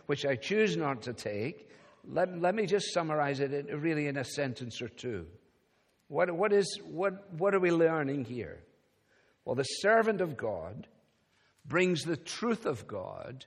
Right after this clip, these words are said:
to God's world in accordance with the purpose of God in redemption,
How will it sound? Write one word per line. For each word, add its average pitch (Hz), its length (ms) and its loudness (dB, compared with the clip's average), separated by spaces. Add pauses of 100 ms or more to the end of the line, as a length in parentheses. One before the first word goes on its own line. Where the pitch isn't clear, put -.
(320)
to 135 100 -4
God's 139 440 4
world 95 640 -6 (1160)
in 170 160 2
accordance 208 720 2
with 185 200 -2
the 175 80 0
purpose 196 560 -2
of 151 140 -6
God 147 420 4 (280)
in 143 200 -2
redemption, 127 800 -2